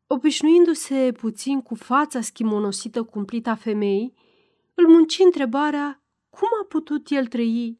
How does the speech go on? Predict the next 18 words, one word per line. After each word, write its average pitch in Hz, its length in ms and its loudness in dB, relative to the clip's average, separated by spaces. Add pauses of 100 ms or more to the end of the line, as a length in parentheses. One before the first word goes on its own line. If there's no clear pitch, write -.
(160)
aproape 262 520 -4
un 214 220 -2
an – 202 280 -6 (460)
în 254 140 0
același 254 540 -4
pat 233 280 -2
cu - 200 -14
ea 196 360 -8 (440)
și - 240 -4
sfârși 214 680 -8 (260)
zicându-și 277 720 -4
că 262 460 -4 (360)
bine 359 280 4
a 262 100 4
făcut 233 600 -12 (280)
că 254 120 -6
s-a 226 200 -2
omorât. 196 640 -2